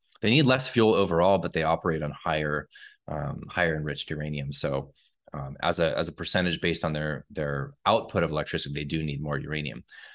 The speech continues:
But with all of that said, really the, the supply demand numbers that I'm looking at right now have to do with the West versus the East.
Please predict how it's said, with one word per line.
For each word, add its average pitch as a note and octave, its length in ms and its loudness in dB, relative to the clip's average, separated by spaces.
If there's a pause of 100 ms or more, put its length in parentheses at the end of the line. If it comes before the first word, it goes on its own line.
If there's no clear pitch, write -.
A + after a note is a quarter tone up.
(100)
But E2+ 60 0
with F2+ 140 2
all B2+ 160 8
of B2 60 6
that G2 200 4
said, E2+ 420 4 (960)
really A2 360 4
the, F#2+ 400 2
the G#2 160 -2
supply G#2+ 500 4
demand G2 400 6
numbers F2+ 260 4
that E2+ 100 0
I'm F2 120 2
looking F2 220 0
at C#2+ 80 0
right D#2+ 140 0
now E2+ 140 2
have F2+ 260 0
to F2 60 -6
do D#2+ 160 0
with D#2+ 140 -4
the E2+ 80 -2
West D#2+ 560 0
versus D2+ 340 -4
the - 160 -12
East. - 440 -6